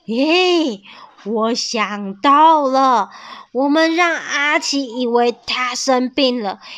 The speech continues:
一定得停止工作，休息个一天。”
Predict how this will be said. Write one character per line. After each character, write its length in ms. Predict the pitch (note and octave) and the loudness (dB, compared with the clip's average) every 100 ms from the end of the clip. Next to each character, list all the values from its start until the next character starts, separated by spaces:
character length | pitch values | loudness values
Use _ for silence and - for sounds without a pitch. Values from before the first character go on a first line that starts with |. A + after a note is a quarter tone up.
| - | -8
一 180 | B3 C4+ | -2 -2
定 300 | C4+ F4 A#3+ - | 0 -2 -4 -4
得 220 | B3 A#3 | -2 0
停 480 | G3+ _ - A#3+ A3+ | -4 _ -6 -4 -4
止 220 | A#3+ A3+ | -4 -6
工 340 | G3 A#3 A3+ A3 | -2 -2 -2 -4
作， 220 | A3 F3+ - - | -6 -6 -12 -20
休 480 | - - A3+ G#3+ A3+ | -12 -6 -2 -2 -2
息 280 | - - F#3+ | -4 -8 -10
个 300 | E3+ F#3+ - | -10 -10 -10
一 200 | A#3+ A#3+ | -6 -6
天。” 960 | G3 - - A#3 A#3 B3 B3 A#3 F#3 | -6 -10 -6 -2 0 2 2 0 -4